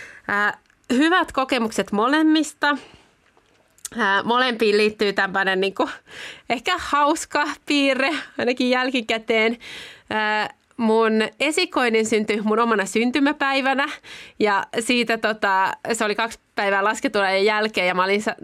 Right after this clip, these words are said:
jotkut muut oli ollut sitten, että no niin, se syntyy sit sun syntymäpäivänä, kun laskettu aika oli kaksi päivää ennen. Ja sit mä, että ei, ei, ensisynnyttäjällä menee paljon pidemmälle. Ja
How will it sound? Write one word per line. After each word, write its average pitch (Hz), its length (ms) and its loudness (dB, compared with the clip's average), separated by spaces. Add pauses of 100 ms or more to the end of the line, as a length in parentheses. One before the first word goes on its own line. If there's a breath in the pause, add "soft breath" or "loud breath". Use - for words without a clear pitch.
(180)
jotkut 214 320 0
muut 247 220 2
oli 214 160 2
ollut 202 200 2
sitten, - 160 -2
että 220 160 4
no 254 140 4
niin, 214 200 2
se 240 100 2
syntyy 277 340 2
sit 214 180 -2
sun 202 220 0 (460 loud breath)
syntymäpäivänä, 190 840 0
kun 185 260 -2
laskettu 202 380 -2
aika 185 160 -2
oli 185 100 -2
kaksi 185 240 -4
päivää 175 280 0
ennen. 170 140 0
Ja 170 40 -2
sit - 80 -8
mä, 165 100 -2
että 160 120 -6
ei, 208 520 2
ei, 185 140 2 (140)
ensisynnyttäjällä 247 720 0
menee 185 200 0
paljon 220 500 0
pidemmälle. 190 640 0
Ja 285 140 -2